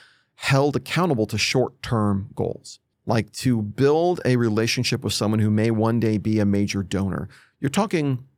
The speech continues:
literal months, maybe years of relationship building. But at the same time, you have to be, "Well, I gotta hit my numbers. I'm, I've got to do these things every month to make,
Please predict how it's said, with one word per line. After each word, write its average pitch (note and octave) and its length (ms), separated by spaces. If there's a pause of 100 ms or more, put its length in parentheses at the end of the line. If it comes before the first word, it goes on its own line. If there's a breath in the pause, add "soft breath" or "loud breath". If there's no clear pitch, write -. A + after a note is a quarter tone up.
(220)
literal B2 580
months, B2 520
maybe B2+ 460
years C3 1000
of A#2 140
relationship C3 600
building. - 300 (200)
But C#3+ 140
at D3 80
the C3+ 60
same D#3 240
time, D3 200
you B2+ 100
have A#2 140
to A2 80
be, A#2 80
"Well, A2 220
I A2+ 80
gotta C3 160
hit A2+ 180
my A2 120
numbers. G#2+ 320
I'm, G2 180
I've G#2+ 260
got A#2+ 260
to A#2+ 100
do A#2 160
these G2+ 240
things G#2 380
every G#2 220
month G2+ 360
to G#2+ 100
make, G2+ 240